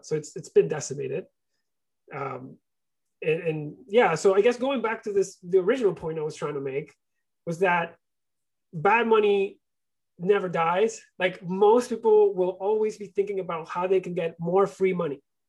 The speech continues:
right? And they, they don't really understand, or they don't, because it's really hard it's really hard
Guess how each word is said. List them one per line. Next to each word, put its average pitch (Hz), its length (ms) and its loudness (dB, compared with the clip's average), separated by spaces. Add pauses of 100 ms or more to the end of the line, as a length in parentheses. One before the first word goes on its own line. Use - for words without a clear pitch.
(340)
right? 165 280 0 (420)
And 185 380 2 (260)
they, 202 240 4
they 208 140 6
don't 254 220 0
really 240 520 -2
understand, 220 520 2
or 196 60 0
they 196 140 2
don't, 226 200 0 (280)
because 233 220 -10
it's 190 120 -14
really 240 420 -4
hard 185 500 -2 (480)
it's 170 120 -10
really 226 420 2
hard 165 420 -4